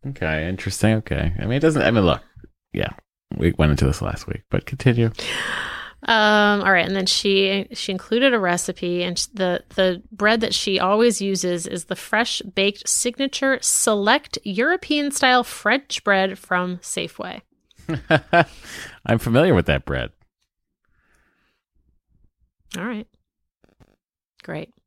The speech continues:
Speaker 1: Oh, I thought you were gonna read the rest of the
Speaker 2: Oh.
Speaker 1: recipe. Am I crazy?
Speaker 2: No, I wasn't
Speaker 1: What's
Speaker 2: gonna read the
Speaker 1: happening?
Speaker 2: whole
Speaker 1: Where is
Speaker 2: recipe.
Speaker 1: it?
Speaker 2: I, I'm not gonna read the
Speaker 1: I'm
Speaker 2: whole
Speaker 1: so
Speaker 2: recipe.
Speaker 1: confused everywhere.
Speaker 2: What
Speaker 1: What's
Speaker 2: is happen-,
Speaker 1: happening?
Speaker 2: I'm not reading the whole recipe. <laughs>
Speaker 1: This is like, and then this fades out. What's this?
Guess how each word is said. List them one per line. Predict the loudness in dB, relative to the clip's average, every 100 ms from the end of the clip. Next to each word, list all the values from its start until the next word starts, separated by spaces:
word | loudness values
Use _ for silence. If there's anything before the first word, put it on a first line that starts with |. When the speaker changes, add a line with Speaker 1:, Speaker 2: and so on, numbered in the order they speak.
| _ -20 -12 0
Speaker 1:
Oh, | 2
I | 4
thought | 4
you |
were | 4
gonna | 2
read | 0
the | 0
rest | -2 -2
of | 0
the | 2
Speaker 2:
Oh. |
Speaker 1:
recipe. | 2 -4 -12
Am |
I | -12
crazy? | -8 -6 0
Speaker 2:
No, | 2 4
I | 4
wasn't | 2 0
Speaker 1:
What's | 2
Speaker 2:
gonna | 0
read | 0
the |
Speaker 1:
happening? | -2
Speaker 2:
whole | -2
Speaker 1:
Where | 0 2 2
is | 0
Speaker 2:
recipe. | -4
Speaker 1:
it? | -12 -20 -20 -20 -8
Speaker 2:
I, | -6 -2
I'm | -2
not | -2
gonna | -4 -6
read | -4
the |
Speaker 1:
I'm | -4
Speaker 2:
whole | -2
Speaker 1:
so | -4
Speaker 2:
recipe. | -4 -6
Speaker 1:
confused | -2 0 0 -2
everywhere. | -8 -6 -6 -6 -6 -8
Speaker 2:
What | -6
Speaker 1:
What's | -4 -2
Speaker 2:
is | 0
happen-, | 2
Speaker 1:
happening? | 2 0 0
Speaker 2:
I'm | 0 4
not | 6 4
reading | 4 4 6
the | 6
whole | 6 6
recipe. | 4 2 -6 -4 0 -2 -4
<laughs> | -4
Speaker 1:
This | -4 -4
is | 0
like, | 2 2
and | 0
then | 0
this | 0 0
fades | 2 4 4
out. | 6 6 4 0
What's | -4 0
this? | 0 0 -6